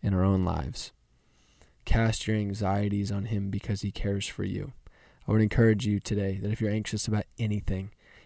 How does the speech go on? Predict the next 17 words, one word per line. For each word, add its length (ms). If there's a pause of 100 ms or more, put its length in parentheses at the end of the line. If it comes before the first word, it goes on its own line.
(160)
anything 440
at 60
all, 180
whether 220
it 140
sounds 420
spiritual 480
and 140
Christian 420
or 100
not, 280 (640)
that 200
you 120
would 260
name 520
it 260
individually 920